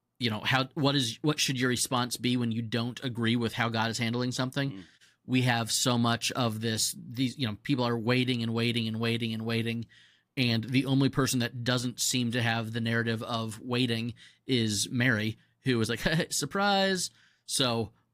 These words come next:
Speaker 1: um, that, that's kind of the theme, but it's not at all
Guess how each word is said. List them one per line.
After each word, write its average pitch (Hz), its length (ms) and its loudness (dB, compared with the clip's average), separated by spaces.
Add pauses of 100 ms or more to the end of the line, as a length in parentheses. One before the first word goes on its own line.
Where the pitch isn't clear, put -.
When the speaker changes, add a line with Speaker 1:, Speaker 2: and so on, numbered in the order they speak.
(120)
Speaker 1:
um, 107 420 0 (680)
that, 127 340 0
that's 131 220 2
kind 127 200 2
of 107 160 -2
the 113 120 -2
theme, 110 340 0
but 123 120 2
it's 135 200 0
not 120 320 0
at 117 140 0
all 107 360 0